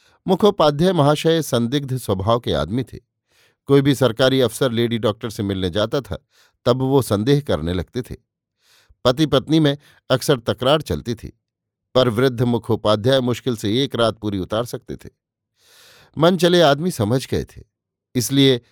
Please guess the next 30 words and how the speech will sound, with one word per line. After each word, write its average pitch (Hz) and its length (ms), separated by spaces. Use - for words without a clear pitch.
सवेरे 139 520
ही 135 160
कोई 123 220
ना 120 120
कोई 107 200
पहुंचते 101 460
थे। - 160
मेरी 190 280
उनकी 185 480
इस - 180
तरह 143 180
जान 123 260
पहचान 110 420
हुई 151 240
कि 143 120
मेरे 127 300
एक 107 100
सम्मान्य 113 600
मित्र 110 360
के 117 140
यहाँ 113 300
वो 127 120
जाया 113 300
करते 78 340
थे। - 140
मित्र 113 300
कानकुब्ज 113 600
हैं, 143 220
साथ 107 420
सुप्रसिद्ध। - 840